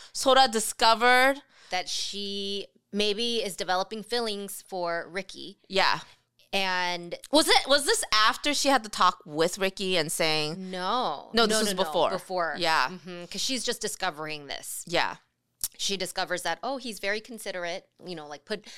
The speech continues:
Speaker 2: helping Sora put on the helmet.
Speaker 1: Yeah.
Speaker 2: Right? And they had an enjoyable
Speaker 1: And she really enjoyed
Speaker 2: ride.
Speaker 1: that, yeah.
Speaker 2: Mm-hmm. And then I think maybe they're changing to go t-, go into the water or something.
Speaker 1: Yeah.
Speaker 2: And Sora says, you overhear her,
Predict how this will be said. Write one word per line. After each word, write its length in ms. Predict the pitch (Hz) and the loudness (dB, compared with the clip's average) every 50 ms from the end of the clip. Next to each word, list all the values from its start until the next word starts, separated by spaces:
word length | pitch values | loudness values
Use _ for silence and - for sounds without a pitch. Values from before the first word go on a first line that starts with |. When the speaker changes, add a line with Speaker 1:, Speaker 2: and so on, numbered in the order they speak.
| - - | -14 -2
Speaker 2:
helping 500 | - 208 202 202 - 202 196 190 190 - | 0 0 0 0 0 -4 -6 -6 -8 -12
Sora 280 | - - - 208 185 180 | -12 -10 -6 -4 -4 -4
put 140 | - - 196 | -4 -6 -8
on 100 | 175 175 | -6 -6
the 80 | 170 165 | -6 -8
helmet. 760 | - - 254 240 240 233 233 233 226 226 226 220 220 220 - | -8 -8 -8 -8 -6 -6 -8 -8 -6 -6 -6 -6 -6 -4 0
Speaker 1:
Yeah. 300 | 185 190 170 160 170 165 | 2 4 4 4 2 -2
Speaker 2:
Right? 120 | 185 185 180 | -4 -4 -4
And 60 | 190 | -4
they 40 | 190 | -6
had 120 | 196 175 170 | -6 -6 -6
an 80 | 170 | -8
enjoyable 300 | 165 165 165 170 175 233 | -10 -10 -2 0 2 4
Speaker 1:
And 80 | 226 - | 4 4
she 80 | 262 254 | 4 4
really 260 | 240 247 247 285 285 | 4 4 4 4 4
enjoyed 320 | 277 240 - 220 208 196 | 2 4 4 6 6 6
Speaker 2:
ride. 80 | 156 143 | 6 6
Speaker 1:
that, 240 | 156 147 151 175 190 | 6 6 6 4 4
yeah. 300 | 180 190 170 143 127 170 156 135 151 | 4 4 4 4 4 2 -2 -10 -16
Speaker 2:
Mm-hmm. 340 | 165 165 165 170 185 214 254 277 - - - - - - - _ | -16 -14 -12 -10 -10 -10 -12 -12 -14 -16 -16 -16 -16 -16 -8 _
And 200 | - 202 196 202 | -6 -4 -4 -2
then 400 | 202 196 196 190 190 190 190 196 - - _ _ _ _ _ _ _ _ - | -2 -2 -2 -2 -2 -4 -4 -6 -8 -8 _ _ _ _ _ _ _ _ -6
I 120 | 165 190 | -6 -6
think 240 | 185 - 240 240 185 | -6 -6 -8 -8 -6
maybe 200 | 202 208 202 202 | -6 -6 -6 -4
they're 140 | 185 180 165 | -6 -6 -6
changing 600 | - - - - 196 180 170 156 - - 107 139 | -6 -8 -8 -8 -8 -8 -8 -10 -12 -14 -14 -12
to 120 | - - 175 | -12 -12 -12
go 280 | 147 - 151 147 156 156 | -12 -12 -10 -10 -10 -12
t-, 140 | - - - _ _ - | -12 -14 -14 _ _ -10
go 200 | 170 180 165 156 | -6 -4 -4 -4
into 200 | 156 156 151 - 147 | -6 -10 -14 -14 -16
the 80 | 151 | -16
water 400 | 147 147 147 143 131 127 120 - - | -10 -6 -6 -6 -6 -6 -10 -14 -14
or 80 | 165 151 | -14 -14
something. 380 | - - - 143 _ - - | -14 -14 -14 -16 _ -6 0
Speaker 1:
Yeah. 260 | 208 214 185 123 95 - - | 2 4 4 2 2 -2 -8
Speaker 2:
And 140 | - 180 180 - | -10 -10 -10 -8
Sora 340 | - 208 190 185 175 170 | -4 -2 0 2 2 0
says, 560 | 175 - - 180 165 160 160 160 165 156 - - | 0 -2 -4 -2 -2 -2 -2 -4 -6 -8 -10 -10
you 160 | 180 175 - | -10 -8 -6
overhear 600 | - 180 175 170 175 165 - - 175 165 165 160 | -6 -6 -6 -6 -8 -8 -6 -6 -4 -4 -4 -4
her, 340 | 165 160 147 143 147 156 | -4 -6 -6 -6 -6 -8